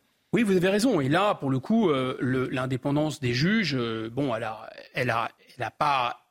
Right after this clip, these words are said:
elle a pas pesé très lourd. Et, et, et l'exécutif s'est précipité pour communiquer, euh, immédiatement.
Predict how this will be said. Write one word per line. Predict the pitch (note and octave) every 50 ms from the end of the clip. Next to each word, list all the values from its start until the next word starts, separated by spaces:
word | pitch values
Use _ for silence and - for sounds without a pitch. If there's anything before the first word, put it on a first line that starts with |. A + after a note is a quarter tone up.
| _ -
elle | D3+ C#3
a | C#3
pas | - E3+
pesé | D3 D#3+ D3 D#3+ D#3
très | - - F#3+
lourd. | G#3+ B3 A3+ D#3 B2 - _ _ _ _ _ _ -
Et, | F3+ D#3 D3 D3
et, | D3 - F#3+ C#3 C3+ C3 C3 C3+ - - F3 C3+ A#2+ A#2+ A#2+ B2+
et | C3
l'exécutif | B2+ D3 C#3+ D#3 D#3+ - - - - G#3 -
s'est | - D3+
précipité | - - A3+ G#3+ - - F3+ - F#3 E3 - A3+
pour | F3+ E3 D3
communiquer, | - E3 D#3 D#3+ D#3 D3+ C#3 - F#3 F3+ F#3+ G3+ G#3+ G3 E3+ D3
euh, | C3+ C3 B2+ -
immédiatement. | G3 G3 G3 G3 G#3 A3+ A#3 F#3 G3 G#3 F#3 - - E3 C#3+ C3+